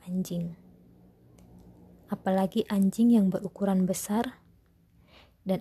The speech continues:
aku selalu merasa terancam ketika ada anjing yang menggonggong dengan suara keras di dekatku.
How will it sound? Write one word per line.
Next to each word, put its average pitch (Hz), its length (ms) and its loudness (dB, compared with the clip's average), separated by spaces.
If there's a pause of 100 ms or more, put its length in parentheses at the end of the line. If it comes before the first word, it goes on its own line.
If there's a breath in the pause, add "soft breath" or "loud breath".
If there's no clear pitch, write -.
aku 277 240 -6
selalu 196 400 -2
merasa 190 240 -4
terancam 196 720 -4 (480)
ketika - 320 -12
ada 190 320 -4
anjing 196 480 0 (160)
yang 190 160 -2
menggonggong 190 640 2
dengan 185 240 -2
suara 185 240 -8
keras 202 400 -8
di 190 80 -8
dekatku. 175 560 -8